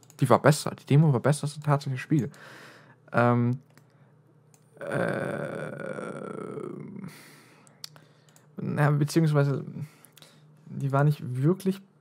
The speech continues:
besser. Man hat, man, also anders formuliert, man hat die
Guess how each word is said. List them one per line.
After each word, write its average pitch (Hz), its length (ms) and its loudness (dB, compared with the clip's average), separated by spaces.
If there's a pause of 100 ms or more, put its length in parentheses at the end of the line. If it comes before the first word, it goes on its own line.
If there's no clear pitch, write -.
(140)
besser. 170 640 0 (540)
Man 135 160 2
hat, 151 160 4
man, - 180 -4
also 104 340 -8 (140)
anders 139 220 2
formuliert, 135 480 0
man 135 160 0
hat 151 160 -2
die 139 200 0